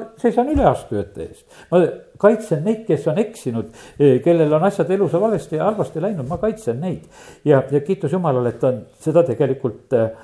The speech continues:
väga, eh, ustavalt tegemas. Nii et, eh, taha olla väga issandale lähedal ja, ja siis sa võid kogeda sedasi, et, et kõik need löögid, on need siis meie pattude ja eksimuste pärast, eh, on need lihtsalt Kristuse nime pärast,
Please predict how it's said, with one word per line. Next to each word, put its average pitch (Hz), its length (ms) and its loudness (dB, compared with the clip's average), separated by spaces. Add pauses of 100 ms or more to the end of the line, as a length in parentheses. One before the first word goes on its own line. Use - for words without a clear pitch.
(460)
väga, 139 420 2 (440)
eh, 113 220 0 (120)
ustavalt 143 440 0
tegemas. 95 440 -10 (360)
Nii 160 120 2
et, - 320 -2
eh, 131 220 2 (460)
taha 175 160 4
olla 156 240 4
väga 156 260 2 (180)
issandale 120 420 -2
lähedal 170 520 0 (440)
ja, 123 600 2 (180)
ja 113 300 -4
siis 151 240 -8
sa 127 100 0
võid 117 160 -4
kogeda 180 380 2
sedasi, 135 400 -2
et, - 360 -14
et 127 220 -8 (340)
kõik 202 240 4
need 175 160 -2
löögid, - 420 -2 (120)
on 156 200 -2
need 139 160 -4
siis 131 180 -10
meie 127 280 -4
pattude 175 440 -2
ja 139 80 0
eksimuste 160 520 -6
pärast, 156 400 -4 (460)
eh, 131 180 2
on 160 120 4
need 135 160 -2
lihtsalt - 320 -2
Kristuse 170 440 -4
nime 160 260 -4
pärast, 139 340 -4